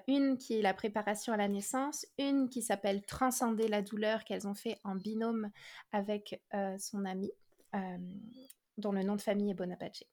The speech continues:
Et la troisième, c'est sur la préparation à un, pour un postpartum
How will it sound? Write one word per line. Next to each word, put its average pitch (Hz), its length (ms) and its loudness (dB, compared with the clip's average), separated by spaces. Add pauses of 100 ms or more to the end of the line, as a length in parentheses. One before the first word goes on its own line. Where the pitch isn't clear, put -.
(760)
Et 226 580 10
la 220 180 6
troisième, 214 500 4
c'est 240 180 4
sur 220 280 4
la 185 100 6
préparation 220 840 0
à 208 120 4
un, 202 160 2
pour 208 280 2
un 196 80 2
postpartum 233 840 0